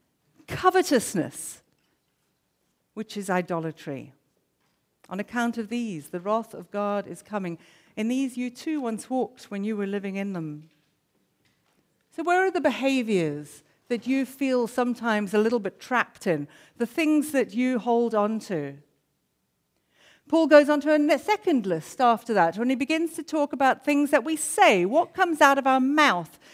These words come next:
as we begin to interact with other people. He talks about anger, wrath, malice, slander, and obscene talk.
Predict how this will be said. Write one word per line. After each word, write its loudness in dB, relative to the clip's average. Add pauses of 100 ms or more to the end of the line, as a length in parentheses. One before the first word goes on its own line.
(140)
as -2
we -6
begin 0
to -4
interact -2
with -4
other -2
people. -6 (600)
He -4
talks 0
about 6
anger, 6 (100)
wrath, 2 (220)
malice, 2 (160)
slander, 2 (340)
and 2
obscene -2
talk. -6